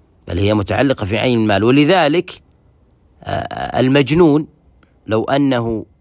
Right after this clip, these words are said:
آه، يملك مالاً بلغ النصاب وحال عليه الحول، فإنه يجب على،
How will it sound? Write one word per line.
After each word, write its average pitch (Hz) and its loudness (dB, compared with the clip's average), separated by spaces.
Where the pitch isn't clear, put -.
آه، 101 -6
يملك 123 0
مالاً 113 0
بلغ 120 0
النصاب 113 -2
وحال 120 -2
عليه 110 -4
الحول، 107 -6
فإنه 131 -6
يجب 165 0
على، 127 -4